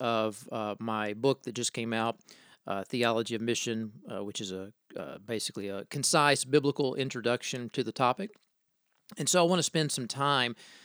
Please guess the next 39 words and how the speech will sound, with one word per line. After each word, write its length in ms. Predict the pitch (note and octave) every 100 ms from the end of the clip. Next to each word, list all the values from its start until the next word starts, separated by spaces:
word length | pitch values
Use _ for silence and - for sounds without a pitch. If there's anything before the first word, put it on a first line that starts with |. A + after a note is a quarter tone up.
| - _
uh, 280 | G#2+ G2 G2
looking 640 | G#2 G#2+ C#3+ D#3 D3 C3+ -
at, 220 | B2 A#2+
or 60 |
excuse 220 | A2+ - B2
me, 100 | A2+
discussing 720 | A2+ - D#3 D#3 - B2+ A2+
that 280 | A2+ A2 -
book 440 | D3 C3+ - - _
here 360 | B2+ B2+ B2 B2
on, 540 | A#2 A2+ A2+ A2 G#2+ -
uh, 200 | G2+ G2+
on 120 | - A2+
the 60 |
podcast. 640 | - C#3 C#3 - F2+ - - - - -
If 80 | D3
you 60 | F#3+
haven't 140 | G3+
had 100 | F#3
a 20 |
chance 300 | - F#3+ F#3
to 180 | - D#3
check 380 | - F#3 E3+ -
out 520 | C#3+ E3+ C#3 C#3 - - _ _ _ - _ -
my 160 | A#2+
book, 400 | G2+ G#2+ F3+ - _
Theology 360 | A#2+ A#2 A#2+ A#2
of 60 |
Mission, 260 | A#2 A2+ E3
let 80 | E3+
me 100 | D#3
encourage 380 | - E3 D3
you 80 | C#3+
to 120 | - A2
do 320 | G#2 C3 G3
so. 480 | - A2+ F#2+ B2+ D#3
Uh, 40 |
it's 180 | G#2+ -
available, 540 | G#2 A2+ A2+ A2 G#2+